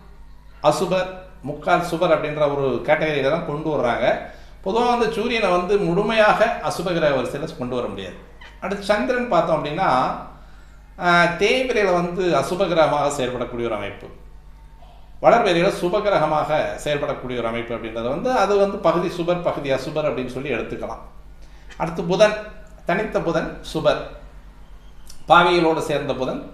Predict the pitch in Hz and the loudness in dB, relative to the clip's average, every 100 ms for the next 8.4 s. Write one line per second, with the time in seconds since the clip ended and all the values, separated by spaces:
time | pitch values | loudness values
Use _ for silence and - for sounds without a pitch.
0 | - - - - - - - - - - | -10 0 0 0 -8 -18 -20 -20 -20 -20
1 | - - - 180 175 170 180 185 262 - | -20 -14 -4 2 4 6 4 2 -2 -6
2 | - - 143 196 185 170 156 147 131 135 | -14 -8 -6 -2 0 2 4 4 2 0
3 | 147 120 117 104 - - 135 151 202 147 | -2 -4 -4 -6 -10 -10 -8 -6 0 0
4 | 147 156 135 95 120 110 107 107 107 127 | 4 4 6 4 0 -4 -4 -6 -4 -4
5 | 165 107 107 92 - - - 170 - 208 | -2 -2 -4 -8 -16 -16 -12 -12 0 0
6 | 185 127 - 113 - - - - - - | 2 -4 -2 -2 -2 -8 -16 -18 -18 -16
7 | - - - - - - - - - - | -18 -18 -18 -18 -18 -18 -18 -18 -16 -18
8 | - 160 170 226 | -2 2 2 0